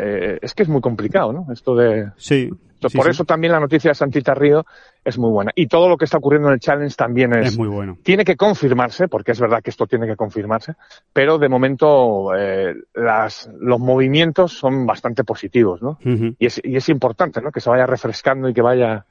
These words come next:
Speaker 2: Claro.
Speaker 1: lle-, llegando, llegando nuevos nombres y demás.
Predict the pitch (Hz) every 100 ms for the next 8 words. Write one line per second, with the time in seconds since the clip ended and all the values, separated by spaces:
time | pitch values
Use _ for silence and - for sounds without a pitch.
0 | - 123 113 104 _ _ _ _ 123 117
1 | - 123 120 123 120 113 110 104 92 _
2 | _ 123 123 123 120 120 117 98 151 190
3 | 117 - 113 147 180